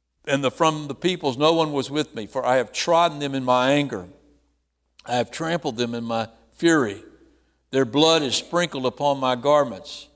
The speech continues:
and I have stained my robes. For the day of vengeance is in my heart,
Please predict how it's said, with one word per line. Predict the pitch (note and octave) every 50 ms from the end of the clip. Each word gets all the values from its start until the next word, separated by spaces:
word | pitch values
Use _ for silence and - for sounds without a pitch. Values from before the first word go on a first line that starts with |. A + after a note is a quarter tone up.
| _ _ _ _ _ _ _ _ _ _ _ -
and | A#2 A#2+
I | B2+ B2+ B2
have | A#2 -
stained | - - - D3 C#3 C#3+ C#3+ C#3 C3
my | B2 B2 A#2+ A#2
robes. | A2+ B2 C3+ C3+ C3 C3 C3 A#2+ - - - - - - - - _ _ _ _ _ _ _ _ -
For | - B2+
the | A#2+ A#2+
day | G#2+ C3 C#3+ D3+ E3 E3 D#3
of | C#3 B2
vengeance | A2+ D3 D3+ D#3+ C3+ C3 B2+ A#2 - -
is | B2 A2+ A2+
in | C3 C3 B2
my | B2 A#2+ A#2 A2+
heart, | A2+ B2 - C#3+ C3 A2 - -